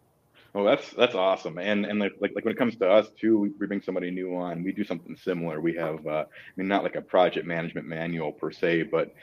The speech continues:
you know, try to do some training and also have that, that day-to-day interaction. So they get to really, re-,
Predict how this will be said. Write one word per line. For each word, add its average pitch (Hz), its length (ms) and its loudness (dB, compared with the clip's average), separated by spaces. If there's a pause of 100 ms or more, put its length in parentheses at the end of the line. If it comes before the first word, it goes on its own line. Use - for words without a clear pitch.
(160)
you 78 80 -14
know, 78 80 -6
try 95 140 2
to 87 80 2
do 92 120 0
some 82 220 -6
training 90 460 -2
and 80 100 -4
also 78 300 -6
have 78 320 -4
that, 73 320 -6
that - 180 -2
day-to-day 87 500 2
interaction. 76 840 -4
So - 60 -16
they - 180 -6 (220)
get 85 140 -6
to 78 40 -10
really, 80 460 -2
re-, 85 100 -2